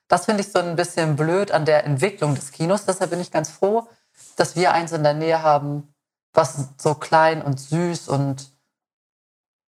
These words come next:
ja, irgendwie cool noch ist. Deshalb finde ich, sollte das, ich fänd's schön, wenn das erhalten bleibt, dieses Kino-Ding, weil das immer ein Erlebnis ist. Genau, das ist, wie du sagst, Antke, das ist immer sowas wie,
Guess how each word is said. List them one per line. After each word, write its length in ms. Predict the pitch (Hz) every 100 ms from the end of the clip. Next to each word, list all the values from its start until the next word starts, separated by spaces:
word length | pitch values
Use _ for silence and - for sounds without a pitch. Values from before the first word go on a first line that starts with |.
| _ _ _ _ _ _ _
ja, 240 | 165 170 -
irgendwie 460 | 175 180 170 - -
cool 180 | 214 208
noch 200 | 143 135
ist. 240 | 139 131 -
Deshalb 340 | 160 170 160
finde 240 | 175 165
ich, 260 | 165 - -
sollte 280 | - 160 151
das, 240 | 156 151 - - _ _ _ _ - - -
ich 140 | 208
fänd's 260 | - 190 -
schön, 180 | 190 175
wenn 80 | 151
das 140 | 147
erhalten 400 | 139 151 156 139
bleibt, 380 | 131 139 143 -
dieses 200 | 127 131
Kino-Ding, 640 | - 165 147 135 139 135
weil 100 | 139
das 140 | 139
immer 160 | 156 156
ein 80 | 151
Erlebnis 400 | 143 151 143 131
ist. 180 | 135 -
Genau, 220 | 185 143
das 160 | 139
ist, 200 | 151 -
wie 140 | 165 185 -
du 160 | 170
sagst, 380 | 160 151 151 -
Antke, 260 | 139 131 135
das 140 | 139
ist 120 | 151
immer 220 | - 170
sowas 480 | 156 156 156 151 - _ _ _ _ _ _ _ _ _ _ _ 139
wie, 460 | 180 202 196 190